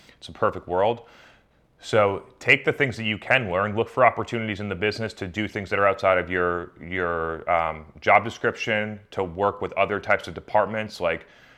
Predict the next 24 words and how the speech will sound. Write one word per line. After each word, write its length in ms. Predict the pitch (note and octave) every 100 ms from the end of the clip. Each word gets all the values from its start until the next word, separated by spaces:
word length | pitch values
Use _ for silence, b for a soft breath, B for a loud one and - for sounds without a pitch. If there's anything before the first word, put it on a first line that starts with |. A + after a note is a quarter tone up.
| b b -
um, 160 | F2+
if 120 | F2
you're 140 | G#2 F#2
in 80 | E2+
marketing, 520 | G2+ G#2+ A2+ A2+ A2
can 140 | F#2+
you 120 | F#2
learn 200 | F2+ F#2
more 140 | F2+ F#2+
about 180 | G2 -
product 340 | B2 A#2 F#2+
marketing? 280 | E2+ F2+ E2+
Can 100 | F2
you 140 | F2
learn 160 | F2 F#2
more 240 | F#2 F#2+
about 100 | F#2
sales? 460 | - - A2 F2+ E2
Can 140 | F#2
you 100 | E2+
learn 180 | F2+ F#2
more 200 | F#2+ G2
about 280 | F#2+ G2+ -
finance? 800 | - G#2+ A2+ F#2+ D#2+ D2+ - -